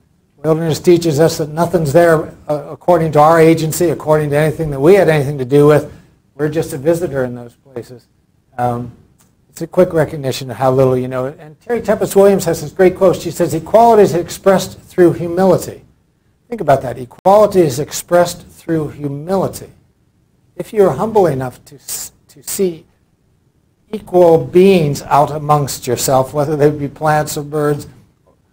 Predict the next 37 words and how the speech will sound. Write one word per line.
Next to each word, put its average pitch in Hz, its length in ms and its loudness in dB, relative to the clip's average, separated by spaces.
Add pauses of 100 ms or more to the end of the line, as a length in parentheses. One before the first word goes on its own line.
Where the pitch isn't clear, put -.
(160)
other 156 180 4
paddlers 151 600 2
or 143 100 -4
whoever, 156 420 2 (380)
uh, 139 160 -4
that 185 220 2
is 170 100 -6
done 196 300 0
through 190 200 0
humility, 170 640 -2
by 131 220 0
understanding 147 840 -2 (460)
that - 200 -20
you 147 140 0
aren't 143 360 2 (280)
everything 117 520 -8 (320)
and 120 200 -8
that 127 200 -8
you 139 80 -6
have 127 220 0
needs 135 460 -6 (380)
that - 160 -20
need 139 140 -6
to 127 60 -14
be 123 120 -20
shared 135 400 -2
and 123 80 -8
need 123 180 -10
to 117 60 -20
be 120 140 -20
met 123 320 -8
by 120 180 -2
other 120 200 -8
people 120 420 -10
and 117 100 -14
by 113 160 0
other 117 240 -8